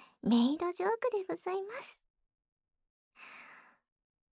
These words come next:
ご主人様、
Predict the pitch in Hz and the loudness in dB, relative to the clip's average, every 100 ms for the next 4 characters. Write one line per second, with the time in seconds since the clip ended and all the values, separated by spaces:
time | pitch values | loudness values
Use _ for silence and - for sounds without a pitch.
0 | _ 359 349 - - - - - _ _ | _ -12 -12 -16 -20 -20 -20 -20 _ _
1 | _ _ _ - - - - - - _ | _ _ _ -20 -20 -18 -20 -20 -20 _
2 | _ _ _ _ _ - 254 302 294 294 | _ _ _ _ _ -10 -6 -6 -2 -2
3 | 285 - - - 294 - | -2 -8 -20 -10 -8 -8